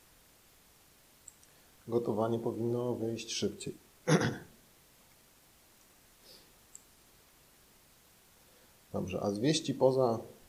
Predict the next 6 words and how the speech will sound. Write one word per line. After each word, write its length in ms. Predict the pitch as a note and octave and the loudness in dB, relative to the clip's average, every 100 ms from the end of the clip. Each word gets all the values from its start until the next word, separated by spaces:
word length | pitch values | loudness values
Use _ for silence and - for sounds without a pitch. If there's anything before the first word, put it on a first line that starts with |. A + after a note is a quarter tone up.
| - | -14
browarnych, 800 | G#2 A2 G2+ G#2 G2+ G#2 A#2 - - - - - - - - - - - - - - - - - - - - - - - - - - | 0 2 6 4 4 0 -2 -4 -16 -20 -20 -20 -20 -20 -20 -20 -20 -20 -20 -20 -20 -20 -20 -20 -20 -20 -20 -20 -20 -20 -20 -20 -4
a 220 | - G#2 - - | 2 2 2 2
jakże 340 | A#2 A#2 A2 | 4 6 4
dla 260 | G2+ G#2 - - | 2 4 2 0
browaru 460 | G#2 G#2+ G#2 A2 | 0 2 4 4
istotnych 600 | G2+ - A#2+ - G2 A#2+ | 2 0 0 0 -2 -4